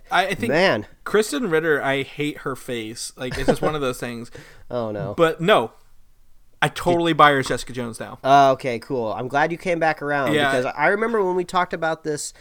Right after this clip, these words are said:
Speaker 2: on the podcast, you know, when we were seeing announcements of this and seeing set shots, you're just like, "Oh man, I'm not excited to see her."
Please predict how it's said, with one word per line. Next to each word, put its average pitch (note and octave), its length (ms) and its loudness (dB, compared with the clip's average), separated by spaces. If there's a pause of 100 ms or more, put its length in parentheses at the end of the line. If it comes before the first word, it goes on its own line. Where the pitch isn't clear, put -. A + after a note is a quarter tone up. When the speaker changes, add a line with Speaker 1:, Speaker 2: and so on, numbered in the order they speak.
(340)
Speaker 2:
on C#3 140 -4
the C3+ 80 -4
podcast, C#3+ 720 -2
you B2+ 80 -8
know, A#2 180 -4
when A#2 380 -6
we B2 180 -12
were B2 80 -6
seeing B2+ 580 -8
announcements B2 680 -6
of A#2+ 140 -10
this B2 340 -2
and A2+ 200 -8
seeing A#2+ 220 -8
set C3+ 320 -4
shots, A2+ 320 -4
you're A#2 60 -16
just A2 100 -10
like, - 160 -16
"Oh A2+ 140 -6
man, A#2+ 200 -4
I'm A#2 80 -4
not A#2+ 160 -4
excited C#3 380 -2
to B2+ 60 -8
see D#3 260 -4
her." B2 320 0